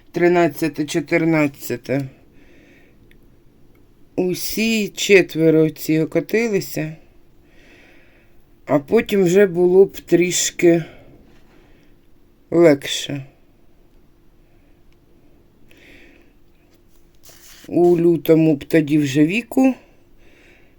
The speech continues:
ловила і Ілану на початку. Тим паче, що четверте лютого — це неділя.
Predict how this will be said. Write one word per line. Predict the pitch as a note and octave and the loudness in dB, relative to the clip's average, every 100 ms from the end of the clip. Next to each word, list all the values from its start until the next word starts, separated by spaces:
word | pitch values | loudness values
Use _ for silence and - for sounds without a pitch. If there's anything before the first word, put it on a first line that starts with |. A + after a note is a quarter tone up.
| - _ | -20 _
ловила | - A#3 A#3+ A3+ B3 A#3 A#3 G#3+ - | 0 4 4 4 2 2 0 -4 -4
і | G#3+ A3 | 0 2
Ілану | A3 G#3+ A3 G#3+ G#3 | 2 4 4 4 0
на | G#3 G3+ | 0 -2
початку. | - G3 - F#3 F#3 - - - F3 D#3+ - - _ _ _ _ _ _ - _ _ _ _ _ _ - - - - - - | -2 -6 0 0 0 -2 -10 -8 -8 -12 -20 -20 _ _ _ _ _ _ -20 _ _ _ _ _ _ -20 -16 -16 -16 -20 0
Тим | E3 D#3+ | 0 2
паче, | E3+ E3+ E3 E3 | 2 2 2 -2
що | D3 - E3 E3 E3 D#3+ C3+ - - _ _ _ _ _ _ _ _ _ _ _ - - - - _ | -2 -2 2 4 4 2 -2 -16 -20 _ _ _ _ _ _ _ _ _ _ _ -18 -18 -20 -20 _
четверте | - C#3+ - F3 E3+ - D#3+ | -12 -6 6 6 6 2 4
лютого — | D#3+ E3+ - D3+ D3+ | 4 0 2 2 2
це | C#3+ - | 0 2
неділя. | D3 C#3+ B2+ C#3+ G3 G3 F3+ E3+ | 4 4 2 -4 -2 0 0 -2